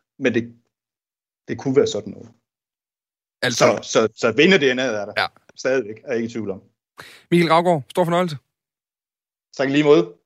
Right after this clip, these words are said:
Speaker 2: Tidligere, øh, F C K forsvarsgeneral, mand, der jo, øh, blev sagt om af Troels Bæk i sin tid, at han, øh, at han, øh, vendte som en færge, og det skal man lige have med, når, øh, når der bliver snakket om, at du altså var den hurtigste i en løbetest. Øhm,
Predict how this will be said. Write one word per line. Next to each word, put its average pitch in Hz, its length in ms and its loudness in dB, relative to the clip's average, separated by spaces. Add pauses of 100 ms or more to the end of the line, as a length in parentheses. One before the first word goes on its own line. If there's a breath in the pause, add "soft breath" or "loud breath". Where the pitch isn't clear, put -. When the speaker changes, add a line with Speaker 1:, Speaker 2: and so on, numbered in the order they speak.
(120)
Speaker 2:
Tidligere, 113 720 2
øh, - 60 -4 (180)
F - 20 -12
C - 40 -14
K - 60 -6 (400)
forsvarsgeneral, 135 600 0
mand, 147 220 0
der 123 100 2
jo, 113 240 -2
øh, 113 140 -2
blev 127 160 -4
sagt 143 220 0
om 131 180 -2
af 127 100 -2
Troels 131 240 -4
Bæk 135 180 -2
i 131 40 -4
sin 135 180 -4
tid, 135 220 -2
at - 140 -6
han, 117 280 -4
øh, 110 300 -4 (600 soft breath)
at - 100 -2
han, 120 180 0
øh, 110 100 0
vendte 135 200 -2
som 127 100 -2
en 117 80 -2
færge, 123 280 2 (100)
og - 120 -6
det 135 60 0
skal 135 120 -6
man 123 100 0
lige 131 120 0
have 120 100 2
med, 120 140 0 (300)
når, 120 300 4
øh, 110 340 0
når 123 80 2
der 123 60 0
bliver 123 140 0
snakket 131 260 0
om, 120 60 0
at 117 80 0
du 135 80 0
altså 123 140 -2
var 123 80 0
den 123 80 -2
hurtigste 135 300 0
i - 20 -2
en 120 60 -4
løbetest. 131 460 -2 (500 loud breath)
Øhm, 156 920 4